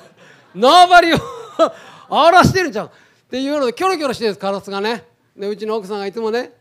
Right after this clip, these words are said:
「恥ずかしいからやめて」って。<laughs> いや、僕全然恥ずかしいと思わへんのよね。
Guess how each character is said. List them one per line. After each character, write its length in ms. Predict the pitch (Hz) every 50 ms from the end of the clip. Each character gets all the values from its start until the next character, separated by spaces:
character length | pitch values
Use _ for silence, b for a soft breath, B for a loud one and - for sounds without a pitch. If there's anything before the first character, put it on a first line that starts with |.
| _ _
「恥 140 | - 330 320
ず 100 | - 359
か 180 | - 403 381 269
し 60 | 269 381
い 80 | 392 302
か 140 | 254 - -
ら 80 | -
や 200 | 320 320 370 392
め 140 | 392 403 415
て」 60 | 403 415 - 440 440 440 415
っ 80 | -
て。 60 | - 359
<laughs> 1700 | 311 285 - - - - - - - - - - 226 233 - - - - 196 202 - - - - - - 202 196 - - _ _ _
い 40 | -
や、 60 | 269
僕 200 | 277 294 302 339
全 200 | 330 381 381 392
然 120 | 392 392 349
恥 140 | 320 370 381
ず 60 | 392
か 140 | 392 370 302
し 40 |
い 40 | 285
と 80 | 247 254
思 100 | 262 269
わ 80 | 262
へ 60 | 233 208
ん 40 |
の 60 | 165 156
よ 40 | 151
ね。 220 | 151 156 147 -